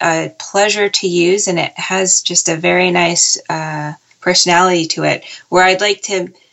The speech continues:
challenge myself. And perhaps it, my next step from fifty-three is I've heard great things about Procreate,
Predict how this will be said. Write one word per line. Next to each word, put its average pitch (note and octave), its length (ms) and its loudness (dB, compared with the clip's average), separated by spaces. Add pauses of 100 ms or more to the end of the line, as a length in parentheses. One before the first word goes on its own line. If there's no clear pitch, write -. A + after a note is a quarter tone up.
(520)
challenge E4+ 600 0
myself. F#3+ 460 2
And F3+ 120 -6
perhaps F3 460 -2
it, - 200 -10 (100)
my E3 260 -4
next F3 440 0
step - 360 0
from A3 280 -2
fifty-three E3 640 -6
is D#3+ 180 -4
I've D#3 160 -8
heard F#3 260 0
great G#3+ 300 2
things G#3+ 240 -4
about F3 340 0
Procreate, E3+ 920 -4